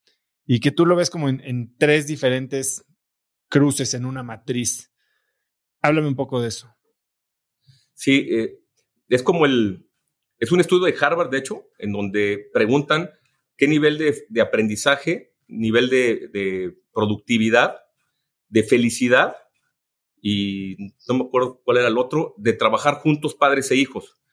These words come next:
Speaker 2: Y les preguntan eso dependiendo de las edades, ¿no? Entonces, en las edades tempranas, digamos, entre los dieciocho y veinticuatro años del joven, más o menos cuarenta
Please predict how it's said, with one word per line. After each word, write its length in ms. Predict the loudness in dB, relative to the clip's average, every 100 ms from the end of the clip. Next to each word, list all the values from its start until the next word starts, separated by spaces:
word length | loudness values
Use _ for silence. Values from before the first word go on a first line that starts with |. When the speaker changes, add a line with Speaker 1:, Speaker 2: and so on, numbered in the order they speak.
| _ _ _ 0
Speaker 2:
Y 100 | 2
les 120 | 4
preguntan 460 | 2 2 2 2
eso 340 | 2 0 -2 -2
dependiendo 580 | -2 0 0 0 2 2
de 80 | 2
las 180 | 0 0
edades, 360 | 0 -2 -4
¿no? 80 | -10
Entonces, 220 | -10 -2
en 60 | 0
las 140 | 2
edades 280 | 2 2 2
tempranas, 560 | 0 2 2 2 0 -4
digamos, 400 | -4 -2 -4 -8
entre 200 | -10 -12
los 160 | -10
dieciocho 480 | -10 0 2 2 0
y 20 |
veinticuatro 520 | -4 -4 -2 -2 0
años 140 | -2 -2
del 120 | -4
joven, 500 | 0 2 2 0 -2 _ _ _
más 200 | -6 -2
o 40 | 0
menos 200 | -2 -2
cuarenta 800 | 2 4 4 0 0 0 0